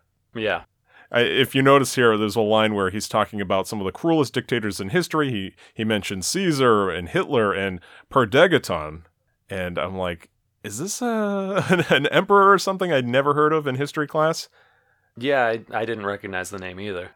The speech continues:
Speaker 2: Uh, Perdegaton is from All-Star Comics number thirty-five, June nineteen forty-seven. Very old character,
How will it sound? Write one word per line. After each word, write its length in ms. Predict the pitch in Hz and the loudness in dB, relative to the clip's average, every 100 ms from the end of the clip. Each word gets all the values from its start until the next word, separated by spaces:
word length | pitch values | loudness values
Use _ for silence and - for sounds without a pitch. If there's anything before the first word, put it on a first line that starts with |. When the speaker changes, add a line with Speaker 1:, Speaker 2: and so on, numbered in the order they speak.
| _ | _
Speaker 2:
Uh, 160 | - 110 | 0 0
Perdegaton 960 | 110 - 254 185 190 190 - 160 151 - | 0 0 0 4 4 4 2 4 4 2
is 220 | 131 123 | 0 -2
from 380 | - 117 113 107 | 0 4 4 2
All-Star 500 | 117 147 156 139 131 | 2 2 4 6 6
Comics 420 | 123 120 120 110 - | 6 2 2 0 -2
number 220 | 107 104 | -2 -2
thirty-five, 640 | - 104 98 - 101 87 | 0 0 0 2 4 2
June 420 | 82 113 151 147 - | -2 0 2 0 -4
nineteen 540 | 113 131 139 - 123 120 | -2 -4 -4 -6 -6 -4
forty-seven. 800 | 117 113 104 - - 95 82 82 | 0 0 0 -2 -2 -2 -4 -4
Very 400 | 135 196 185 160 | 2 4 4 2
old 280 | 143 131 | 2 2
character, 560 | - 117 110 - 117 117 | 0 0 0 2 2 2